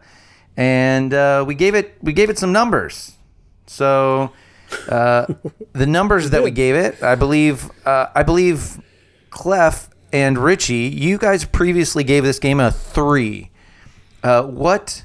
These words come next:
Speaker 1: what say you, Clef, to your, uh, your current feelings on Escape Plan?
Speaker 2: Well, if I'm gonna be completely honest,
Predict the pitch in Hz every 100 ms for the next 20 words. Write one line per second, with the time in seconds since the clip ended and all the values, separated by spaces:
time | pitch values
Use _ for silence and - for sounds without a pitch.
0 | - - 127 170 - - 170 151 135 156
1 | - - 160 165 113 104 - - - -
2 | 123 117 120 120 120 120 120 120 113 110
3 | 110 120 - 151 139 107 131 123 113 110
4 | 101 101 101 - 85 - 90 - 101 -
5 | _ _ _ _ - 139 180 202 226 175
6 | 160 170 170 175 147 156 - 180 247 220
7 | 233 165 139 175 - -